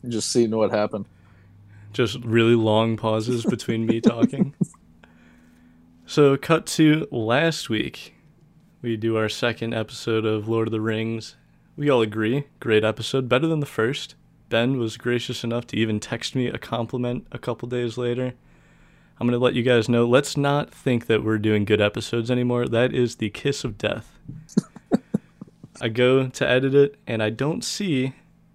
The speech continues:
Speaker 2: the correct number of audio tracks. And already, I'm ready to put my fist through my monitor. I'm pissed off. I'm like, "You know what? I'll just hit play anyway. Maybe the waveforms aren't showing up, right?" I'm in denial at this point.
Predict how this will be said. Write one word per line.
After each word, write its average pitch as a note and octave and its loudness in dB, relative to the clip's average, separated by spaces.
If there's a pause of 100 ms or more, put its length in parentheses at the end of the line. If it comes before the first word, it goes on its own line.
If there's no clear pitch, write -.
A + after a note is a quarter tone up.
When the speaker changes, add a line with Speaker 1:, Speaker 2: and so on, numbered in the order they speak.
(120)
Speaker 2:
the C3 -6
correct - -6
number A#2 2
of B2+ -2
audio C3+ 2
tracks. - -4 (440)
And G#2 -2 (160)
already, A#2+ 4 (120)
I'm A#2+ 2
ready A2 2
to G#2+ -2
put A#2 -4
my G#2 0
fist - -4
through A2 -4
my G#2 -2 (180)
monitor. G#2 -2 (120)
I'm A#2 -2
pissed G#2+ -2
off. - -8 (1080)
I'm A2+ -2
like, G#2+ -2
"You C3+ 0
know C3+ 4
what? C3+ 2
I'll B2 2
just A#2+ -6
hit B2 -4
play A#2 2
anyway. G#2+ 0
Maybe B2+ 2
the A#2 -4
waveforms A2 0
aren't G#2+ -4
showing A#2 -2
up, - -8
right?" A2+ -2
I'm A2+ -2
in A2 -2
denial G#2 -2
at - -12
this F#2 -8
point. - -10